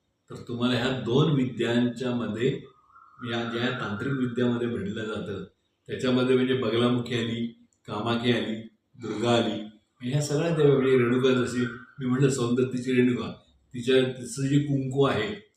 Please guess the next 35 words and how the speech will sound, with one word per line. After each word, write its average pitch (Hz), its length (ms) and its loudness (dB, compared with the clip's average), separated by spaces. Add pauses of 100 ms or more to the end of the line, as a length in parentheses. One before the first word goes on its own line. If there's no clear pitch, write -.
(160)
जे 123 80 -4
जोगती 113 400 -8
लोक 113 180 -6
देतात, 101 420 -8 (600)
त्या 135 100 -10
कुंकाचा 131 500 -4
परिणाम 131 380 -2
प्रचंड 151 520 -6
मोठा 139 300 -6
होतो. - 200 -18 (800)
जी 156 280 2
काही 143 360 6
मांत्रिक 123 460 0
आहेत, 113 160 0
ते 120 60 -2
मोठं 117 320 -6
कुंकू 151 320 0
लावतात, 98 340 2 (680)
त्याचाही 143 300 0
परिणाम 139 360 4
तसाच 120 200 -6
होतो. 90 340 -8 (640)
तर 139 220 -2
सीतारंजनी 156 1120 4 (220)
आणि 120 160 -2
रुद्राक्षाची 131 680 4
पानं 131 260 2
तुम्हाला 131 260 0
मिळाली, 131 480 4 (280)
तर 131 60 -12
तुमचं 123 400 -2
ते 123 140 0
भाग्य 104 360 -2
सुटलं 98 300 -6
नाही. 90 140 -6